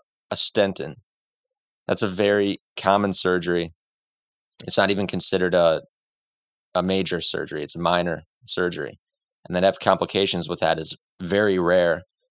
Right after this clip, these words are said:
And the fatality rate is well below one percent. But if you're an evil dictator, I'm sure the fatality rate is much higher. Just the fact that the doctor expressed that he was nervous in the first place is kinda like setting up for his excuse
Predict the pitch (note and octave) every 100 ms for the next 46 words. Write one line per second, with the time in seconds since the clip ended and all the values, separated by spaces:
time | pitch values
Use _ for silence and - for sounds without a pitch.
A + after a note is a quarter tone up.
0 | _ _ _ _ - G2+ F#2+ F#2+ F#2+ G#2
1 | G2+ F#2+ F2 E2+ E2 D#2 G2 F2 E2 E2+
2 | E2 E2 D#2+ E2 - F2 C2 _ _ _
3 | _ _ _ _ - - - F#2+ G#2+ G#2+
4 | F#2+ E2+ C3 B2 F#2+ F#2 F#2 - G2+ F#2+
5 | F2 F#2+ F#2 F#2 F2 F2 - E2+ - G2
6 | F2+ - F2 D2+ C#2+ - _ _ _ _
7 | _ _ _ _ _ _ _ _ _ _
8 | _ _ _ - A2+ B2 A2 G#2 G2 F2+
9 | F#2+ F#2+ G2+ F2 D#2+ - - - G#2 -
10 | - - G2 F2+ G2 E2+ F2+ G2 F#2 F2
11 | E2+ D2+ G2+ G#2+ - E2+ E2 - - _
12 | _ - - G#2 F#2+ E2+ - - - G#2
13 | F2+ F2 F2 - F2 F2 E2 - - F#2+
14 | F2+ -